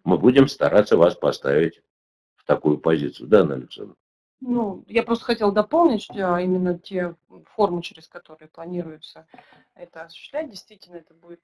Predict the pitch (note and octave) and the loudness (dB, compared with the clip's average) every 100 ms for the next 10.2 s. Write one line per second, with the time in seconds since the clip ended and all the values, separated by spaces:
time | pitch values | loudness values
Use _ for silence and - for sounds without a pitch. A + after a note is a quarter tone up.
0 | _ E3 E3 D#3+ D#3+ E3 E3 F3 E3+ E3+ | _ -20 -16 -14 -14 -14 -8 -8 -8 -14
1 | E3+ - F3 E3 - F#3 E3+ E3 D#3+ F3 | -18 -20 -20 -20 -14 -10 -10 -10 -14 -20
2 | _ F3+ E3+ - _ E3 D#3+ _ F3 F#3+ | _ -8 -8 -10 _ _ _ _ -20 -6
3 | C4+ C4+ G#3+ _ _ _ _ _ _ _ | -2 -2 -4 _ _ _ _ _ _ _
4 | _ _ _ - - G#3+ G#3 E3+ E3 - | _ _ _ -16 -2 0 0 -2 -8 -8
5 | - G3 - E3+ F3+ F3+ _ _ _ _ | -2 -2 -4 -6 -6 -6 _ _ _ _
6 | - F3 E3+ E3 F#3 - F3 F#3 - F3 | -16 -16 -14 -12 -12 -12 -14 -12 -2 -2
7 | F3 _ F3 E3+ F#3 F#3 - G3 D#3 D#3 | -2 _ -14 -2 -2 -2 -8 -6 -6 -12
8 | D3+ D3+ _ D#3 E3 G#3 B3 - - F#3 | -20 -20 _ _ -20 -20 -20 -20 -12 -10
9 | F3 F3 - F3 E3+ F3 F#3 F3 D#3+ D#3+ | -8 -10 -10 -12 -10 -6 -4 -4 -8 -10
10 | E3 - | -20 -20